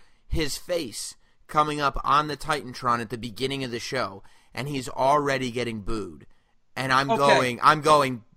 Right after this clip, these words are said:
Speaker 1: "This has to be something that people are aware of."
Speaker 2: Now, Sam, if, if that's me, and this, if I'm the writer now, and, and this guy just won the Rumble,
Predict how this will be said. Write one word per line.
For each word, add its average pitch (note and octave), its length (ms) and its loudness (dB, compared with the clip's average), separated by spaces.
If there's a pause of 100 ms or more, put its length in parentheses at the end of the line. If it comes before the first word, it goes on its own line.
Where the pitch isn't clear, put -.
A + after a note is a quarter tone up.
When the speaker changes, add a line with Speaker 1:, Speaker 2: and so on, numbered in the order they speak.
(120)
Speaker 1:
"This F3+ 260 2
has F3+ 320 4
to D3 100 -6
be A#2+ 220 -4 (340)
something C3+ 420 -2
that A#2 120 -6
people A#2 260 -6
are G#2 100 -8
aware G#2 320 -4
of." - 260 -20 (680)
Speaker 2:
Now, G#3 240 2
Sam, A#3 640 2
if, G3 320 4
if G3 240 6
that's A3+ 520 6
me, G#3 440 4 (500)
and G3 300 4
this, A3+ 240 2
if F3+ 200 -2
I'm B3+ 180 10
the B3+ 100 6
writer C4 400 6
now, G#2+ 340 -2 (100)
and, G3 300 0
and G3 260 2
this C4 280 2
guy A3+ 340 8
just G3+ 640 4
won G#3+ 460 4
the G#3+ 120 0
Rumble, D#3+ 600 4